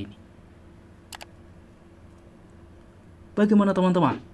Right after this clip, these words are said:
Selamat bagi Anda bisa menemukan, yaitu dengan kuda memukul kuda, lagi-lagi mengorbankan menteri. Di sini dengan senang hati hitam menerima, karena apapun opsinya, semisal bagaimana bang jika pion menerima kuda misalkan,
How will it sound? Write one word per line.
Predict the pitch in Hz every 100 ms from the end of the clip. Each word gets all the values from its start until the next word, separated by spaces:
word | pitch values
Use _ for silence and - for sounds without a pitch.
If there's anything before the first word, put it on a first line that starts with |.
| - -
Selamat | - - 175 165 165
bagi | 151
Anda | 156 151 147
bisa | 147
menemukan, | 143 139 135 147 170 160 147
yaitu | 139 139 139
dengan | 135 131 127
kuda | 127 151 139 139
memukul | 127 123 120 123
kuda, | - 127 120 123 107 - - -
lagi-lagi | 135 127 143 131 131 131 127 123
mengorbankan | 117 113 113 110 110 110 113 107
menteri. | 107 107 101 - - - -
Di | - 175
sini | 202 185 175
dengan | 165 160
senang | 147 151 147
hati | 147 143 135
hitam | 135 131 127
menerima, | 131 127 131 123 120
karena | 151 175 180
apapun | 185 185 180 180
opsinya, | 147 - 170 151
semisal | 151 185 180 175
bagaimana | 170 175 185 202 202
bang | 156 135
jika | - - 147
pion | 156 151
menerima | 147 147 143 139 135
kuda | 180 165 131
misalkan, | 127 135 135 -